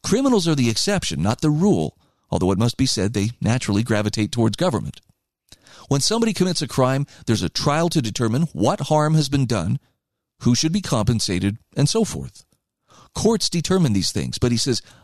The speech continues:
"I'd like to argue that the state is not a necessary part of any of this. Society, like markets,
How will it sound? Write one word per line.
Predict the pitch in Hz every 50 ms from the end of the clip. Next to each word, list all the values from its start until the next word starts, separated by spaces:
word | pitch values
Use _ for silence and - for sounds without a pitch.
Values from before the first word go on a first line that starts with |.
| _
"I'd | - 120 123 147
like | 196 214
to | - 170
argue | 135 170 180 165 151 123
that | 101 110
the | 104 117
state | - - 165 180 165
is | 127 110
not | 123 127 123
a | 117
necessary | 113 131 170 - - - - 120 113 107 107
part | - - 185 175 90 87 - - _ _ _ -
of | 107 101
any | 151 214 180 107
of | - -
this. | - - - - - - - _ _ _ _ _ _ - _
Society, | - - 120 - - 156 160 160 165 185 202
like | 175 120 107 135 170 -
markets, | 170 170 170 165 - 180 175 -